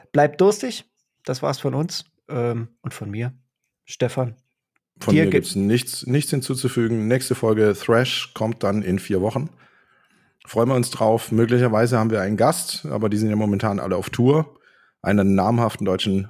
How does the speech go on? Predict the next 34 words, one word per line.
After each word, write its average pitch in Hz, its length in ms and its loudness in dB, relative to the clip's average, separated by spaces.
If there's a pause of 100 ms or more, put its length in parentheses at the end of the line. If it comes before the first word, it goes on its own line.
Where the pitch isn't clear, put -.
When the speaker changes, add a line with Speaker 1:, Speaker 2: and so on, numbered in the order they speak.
(120)
Speaker 2:
Thrash-Band. 120 960 0 (260)
Ähm, 85 520 -2 (480)
ich 92 220 -4
hoffe, 107 320 4
der 98 160 0
Mann 92 260 0
greift, - 560 -2 (320)
greift 98 520 -2
richtig, 104 600 -4
äh, 92 360 0
zum 90 180 -4
Hörer 98 280 0
und 90 140 -2
ruft 98 220 -4
zurück. 113 360 -4 (180)
Sind 101 160 -2
wir 92 80 0
mal 87 140 0
gespannt. 110 440 -4 (680)
Aber 80 200 -10
das 73 180 -8
wird 67 120 -16
schon 67 160 -10
werden, 71 280 -12 (180)
bin 82 100 -8
ich 82 80 -10
mir 85 100 -6
sicher. 78 300 -10 (100)
Zur 98 140 -2
Speaker 1:
Bestimmt. 120 340 2
Speaker 2:
Not - 60 -20 (1000)
finden 90 220 0
wir 76 60 -4
jemand. 73 380 -8